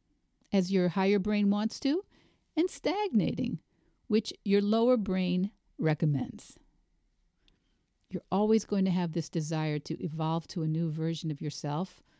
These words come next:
evolve to a place where you're not just operating on instinct, and you're also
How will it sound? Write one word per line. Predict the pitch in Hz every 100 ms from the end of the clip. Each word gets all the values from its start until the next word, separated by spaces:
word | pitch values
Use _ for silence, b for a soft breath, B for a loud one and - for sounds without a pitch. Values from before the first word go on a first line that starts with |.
| _ _ _ _ _
evolve | 160 139 151 151 180
to | - 156
a |
place | - 156 160 -
where | 147
you're | 139
not | 143 180 226
just | 254 233 - -
operating | 139 - 151 143 143 143
on | - 135 -
instinct, | 147 135 - 139 208 - - b b b b b -
and | 190
you're | 202 - -
also | 226 311 - 170 147 277